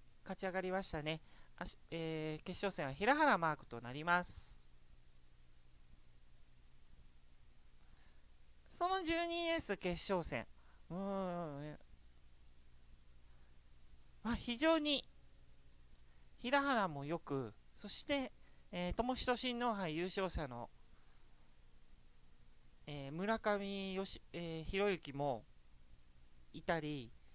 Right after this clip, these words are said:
えーと、や-、準決勝スピード良かった山崎よし-、山崎義人がいたりと、非常に悩む要素が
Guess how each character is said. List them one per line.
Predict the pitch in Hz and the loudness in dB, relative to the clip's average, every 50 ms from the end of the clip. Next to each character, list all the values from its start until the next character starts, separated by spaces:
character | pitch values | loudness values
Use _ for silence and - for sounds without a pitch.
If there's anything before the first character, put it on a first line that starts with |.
| - - - | -18 -14 -10
え | 165 165 160 156 151 - | -8 -6 -6 -6 -6 -6
ー | |
と、 | - 165 | -6 -6
や-、 | 160 175 - - - - - - - - - - - - - - - | -6 -6 -8 -10 -12 -18 -18 -18 -18 -18 -18 -18 -18 -18 -18 -16 -12
準 | 180 196 254 269 | -6 -6 -6 -4
決 | - 302 294 277 - 226 | -2 -2 0 0 2 0
勝 | 180 | 0
ス | 156 - - - | 0 0 -2 -2
ピ | 254 240 | -2 -2
ー | 226 | 0
ド | 233 220 220 | 2 2 2
良 | 220 226 226 | 2 0 2
か | - 196 175 | 2 2 2
っ | - - | 2 0
た | 151 131 | -6 -6
山 | 135 147 170 190 | -4 -2 -4 0
崎 | 196 196 160 - - | 0 0 -2 -2 -6
よ | 127 131 | -8 -6
し-、 | - - - - - - - - - - - - - - | -8 -8 -10 -12 -18 -18 -18 -18 -18 -18 -18 -18 -14 -10
山 | - 180 220 | -6 -4 -4
崎 | 226 - 214 - 151 | -2 -2 -4 -2 -2
義 | 143 139 139 - 208 | -4 -4 -2 -2 -2
人 | 196 - - - 131 123 | -2 -2 -2 0 0 0
が | 120 127 123 127 117 113 - - - - - - - - | 2 2 2 2 2 2 -2 -6 -14 -16 -18 -18 -14 -8
い | - 165 | -8 0
た | - 214 202 190 | 4 6 6 6
り | 175 143 - | 4 0 -2
と、 | - 151 151 143 131 123 - - - - - - - - - - - - - | 2 4 4 4 4 2 -2 -8 -18 -18 -18 -16 -18 -18 -18 -18 -18 -14 -10
非 | 277 | -4
常 | 302 349 349 | 0 0 2
に | 359 339 | 2 0
悩 | 285 247 247 269 285 294 | 0 0 2 4 4 4
む | 285 285 | 4 6
要 | 285 285 285 | 6 6 6
素 | - - 190 151 | 6 4 2 4
が | 151 143 135 127 123 131 | 4 2 2 0 -2 -6